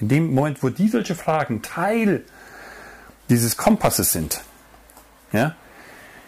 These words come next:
in dem Moment wären sie auch Teil der Debatte. Weil, und damit schließe ich ab,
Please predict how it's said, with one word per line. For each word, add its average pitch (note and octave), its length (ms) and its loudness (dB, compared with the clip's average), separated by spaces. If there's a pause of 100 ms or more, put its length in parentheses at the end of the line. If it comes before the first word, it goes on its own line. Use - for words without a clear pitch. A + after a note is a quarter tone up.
(420)
in C3 200 6
dem E3 160 4
Moment D#3+ 420 0
wären C#3 200 0
sie D3 100 -2
auch - 140 -4 (100)
Teil D#3 520 0 (260)
der A2+ 100 4
Debatte. A2 560 2 (800)
Weil, B2+ 240 4
und B2+ 80 0
damit A#2+ 220 -4
schließe C3+ 260 -2
ich A#2+ 180 -4
ab, - 160 -4